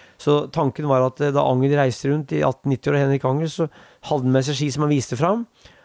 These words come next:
Så så folk på de skia, så kopierte håndverkere det. Så det hadde med håndverk å gjøre også, for det var jo håndverkstradisjoner. Så for eksempel i Finland og Sverige så var det jo lang, eh, der var det flatlangrenn, det var lange ski og, og sta-, lange staver. Finland hadde ikke håndtak på staven, tok tak der det passet og staka,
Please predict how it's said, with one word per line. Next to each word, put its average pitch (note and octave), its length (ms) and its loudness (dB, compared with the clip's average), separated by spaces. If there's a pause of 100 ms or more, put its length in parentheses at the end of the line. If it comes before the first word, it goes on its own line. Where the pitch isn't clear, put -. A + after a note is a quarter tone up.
Så - 160 -6
så C#3+ 340 2
folk C3+ 280 -2
på D#3 100 0
de C#3+ 100 0
skia, D3 260 0
så F#3 120 -2
kopierte C#3+ 500 0
håndverkere B2+ 520 -2
det. C3+ 160 0
Så D3 160 -2 (360)
det D3+ 100 -2
hadde C#3 160 0
med D3 120 0
håndverk B2+ 400 -2
å D3+ 140 0
gjøre E3+ 240 2
også, G#3+ 60 -8
for E3+ 100 -4
det - 20 -2
var D3 120 2
jo D3 100 2
håndverkstradisjoner. C#3 840 0 (680)
Så - 100 -6
for C#3 80 2
eksempel D3+ 200 0
i D#3 40 2
Finland C3+ 340 2
og D3+ 80 0
Sverige D3 260 0
så F3 100 -2
var D3+ 80 2
det C#3+ 60 4
jo D3 60 2
lang, C3 420 -2 (120)
eh, - 440 -8
der C#3+ 180 2
var C#3 100 2
det C#3+ 160 0
flatlangrenn, C#3 680 -2
det D3 80 -2
var D3 100 2
lange C#3 280 2
ski C3+ 180 -2
og, C#3+ 240 0
og C3+ 80 -6
sta-, D3+ 220 -4
lange C3+ 260 0
staver. C#3+ 420 0 (340)
Finland D3+ 340 0
hadde D3+ 240 0
ikke D#3+ 120 -4
håndtak C3 420 0
på D3+ 100 -4
staven, C#3 300 -2
tok D3+ 180 -6
tak C3+ 200 0
der C3+ 120 0
det C#3 100 0
passet - 260 -8
og D#3+ 100 -2
staka, C#3+ 500 -2